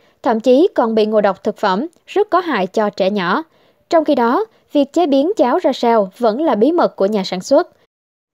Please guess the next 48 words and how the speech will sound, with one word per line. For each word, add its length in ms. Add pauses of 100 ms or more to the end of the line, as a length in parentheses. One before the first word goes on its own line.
(120)
Liên 240
quan 300
việc 220
một 140
số 200
nhà 240
sản 200
xuất 220 (220)
sử 140
dụng 260
natri 340
benzoate 380 (100)
vào 160
cháo 320
dinh 180
dưỡng 280 (220)
tại 140
thành 140
phố 120
Hồ 40
Chí 160
Minh, 260 (260)
ông 200
Đỗ 140
Hữu 180
Tuấn, 320 (240)
trưởng 220
phòng 280
khoa 120
học 200
tiêu 140
chuẩn 320
Cục 280
An 140
toàn 280
vệ 80
sinh 200
thực 180
phẩm 320
Bộ 100
Y 100
tế 340 (280)
cho 140
biết, 300 (220)
quy 140
định 280
hiện 200
nay 260